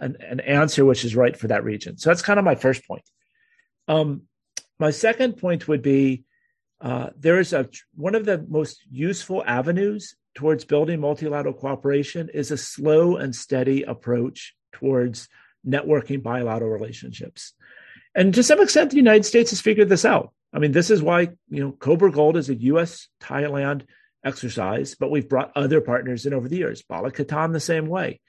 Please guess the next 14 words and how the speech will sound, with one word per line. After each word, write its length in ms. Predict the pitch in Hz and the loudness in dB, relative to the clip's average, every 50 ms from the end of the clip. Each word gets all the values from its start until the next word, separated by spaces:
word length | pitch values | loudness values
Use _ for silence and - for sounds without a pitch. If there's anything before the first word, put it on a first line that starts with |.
| _ _ _ _ _ _ _ _ _ - | _ _ _ _ _ _ _ _ _ -6
Um, 420 | - 127 131 131 127 120 120 - _ - | -4 -2 -2 -2 -2 -4 -8 -10 _ -10
you 100 | 127 117 | -8 -8
know, 120 | 120 117 | -6 -8
the 140 | 113 113 - | -6 -4 -2
multilateral 600 | 135 143 147 151 156 170 175 165 170 170 175 147 | 2 2 2 2 4 2 2 2 2 2 0 0
carrot 380 | - - - 170 196 208 - - | -4 -4 0 2 2 2 2 0
initiative 500 | 131 131 127 117 - - 123 120 110 117 | -4 -4 -4 -6 -8 -6 -6 -6 -6 -6
that 140 | 120 117 - | -8 -8 -8
took 180 | 120 117 _ - | -10 -10 _ -4
place 240 | 117 110 107 - | -4 -4 -4 0
about 220 | 127 123 117 117 117 | 0 0 0 0 0
five 260 | - 113 113 107 101 | -2 -2 -2 0 0
years 240 | 107 110 107 104 101 | 0 0 0 0 -2
ago. 380 | 104 - 104 101 95 87 - | -6 -4 -4 -4 -4 -4 -10